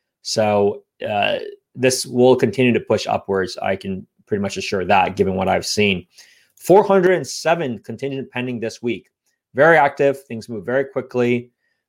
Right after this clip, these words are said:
Um, Santa Clara County remains extremely strong. You look at condos. Even this has a very slight tick up, up,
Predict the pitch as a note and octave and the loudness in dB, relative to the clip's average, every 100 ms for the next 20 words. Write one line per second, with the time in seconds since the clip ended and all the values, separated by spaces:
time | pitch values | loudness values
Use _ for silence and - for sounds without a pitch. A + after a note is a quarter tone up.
0 | _ - G2+ G2 F#2+ G2 A#2 G#2+ A#2 A2+ | _ -8 -4 -4 -6 -6 -6 0 0 0
1 | - A2+ A2+ A2 - G2+ G#2 G2+ F#2+ - | 0 -2 -2 -4 -8 -8 -8 -8 -10 -10
2 | - A2 G2+ - G2+ F#2+ F#2 - _ - | -6 -4 -6 -2 0 2 0 -6 _ -20
3 | _ _ C3+ C#3 C#3 - C#3+ D#3 F3+ A#3 | _ _ 2 4 2 2 2 6 6 4
4 | - - _ _ _ _ _ _ _ - | 0 -16 _ _ _ _ _ _ _ -20
5 | _ _ _ _ E3+ B3 G#3 A3 D#4 D3 | _ _ _ _ -6 -4 2 2 2 0
6 | C3+ A2+ B2+ B2+ - - - - C3+ D#3+ | 0 0 0 0 -4 -12 -14 -6 -2 -2
7 | E3 - _ _ - - - A2+ _ - | -4 -16 _ _ -6 -6 -8 -12 _ -12
8 | A#2 A#2 - | -8 -8 -12